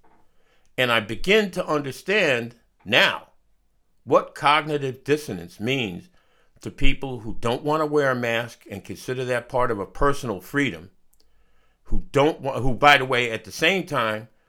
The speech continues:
want to restrict women's personal freedoms, and people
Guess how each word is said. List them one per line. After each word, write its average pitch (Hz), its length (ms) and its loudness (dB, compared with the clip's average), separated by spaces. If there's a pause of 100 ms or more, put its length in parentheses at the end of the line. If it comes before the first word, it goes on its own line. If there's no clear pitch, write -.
(260)
want 135 220 0
to 123 60 -4
restrict 139 640 -4 (160)
women's 143 580 2 (160)
personal 87 400 -2
freedoms, - 460 -20 (1200)
and 107 180 -2
people 147 540 6